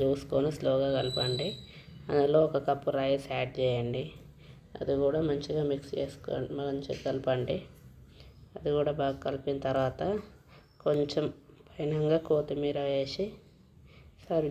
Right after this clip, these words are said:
చేసుకోవడమే అయిపోద్ది. చిన్నపిల్లలు చాలా ఇష్టంగా తింటారు ఫ్రెండ్స్. మీకు నచ్చినట్లయితే ఈ వీడియో లైక్ చేయండి, సబ్స్క్రైబ్ చేయండి.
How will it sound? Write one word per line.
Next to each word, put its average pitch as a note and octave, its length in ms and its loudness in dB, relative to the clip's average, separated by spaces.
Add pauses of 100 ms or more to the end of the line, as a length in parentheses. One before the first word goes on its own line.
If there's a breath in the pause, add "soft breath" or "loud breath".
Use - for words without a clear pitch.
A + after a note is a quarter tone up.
చేసుకోవడమే C#3 680 2
అయిపోద్ది. C#3+ 540 -2 (520 loud breath)
చిన్నపిల్లలు D3+ 580 4 (120)
చాలా C#3+ 300 -2 (120)
ఇష్టంగా D3 500 0
తింటారు C3+ 480 0
ఫ్రెండ్స్. C#3+ 380 0 (920 loud breath)
మీకు D#3 280 0
నచ్చినట్లయితే D3+ 840 2
ఈ C#3 140 4
వీడియో C#3 260 2 (140)
లైక్ C#3+ 220 0 (100)
చేయండి, D3+ 500 0 (1000 soft breath)
సబ్స్క్రైబ్ D#3 580 6
చేయండి. D#3 440 6